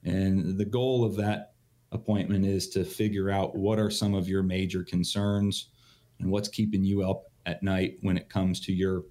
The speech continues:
strategies and planning for retirement. Uh, we know that there are a lot of people out there that have concerns about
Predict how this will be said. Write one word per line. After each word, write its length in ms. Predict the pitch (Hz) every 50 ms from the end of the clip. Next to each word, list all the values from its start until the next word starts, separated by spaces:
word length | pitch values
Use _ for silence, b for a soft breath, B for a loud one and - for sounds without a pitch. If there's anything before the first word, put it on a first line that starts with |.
| _ _ b b b b b b b b b b b b b b b b - - - - - - - - _ _ _
strategies 720 | - - - 110 104 101 101 98 95 87 95 98 98 90 92
and 140 | 95 92
planning 440 | - - 95 92 92 90 90 90 90
for 240 | 85 - 87 90 90
retirement. 640 | 87 87 - - 87 - 80 - - - - - - _ _ b b b b b b b _ _ - -
Uh, 140 | 87 87
we 160 | 87 92 98 101
know 300 | 101 107 110 113 113 113
that 160 | 107 - -
there 180 | 110 110 107
are 160 | 107 107 107 104
a 60 | 101
lot 240 | 104 104 104 107 107
of 260 | 104 104 98 95 - - _ _ _ -
people 260 | - 113 107 107 110
out 200 | 110 110 107 110
there 200 | 117 113 113 110
that 160 | 110 107 107
have 380 | - - 104 104 104 104 104 -
concerns 520 | - 101 95 - 110 110 110 107 107 104
about 400 | 98 95 104 104 104 104 - B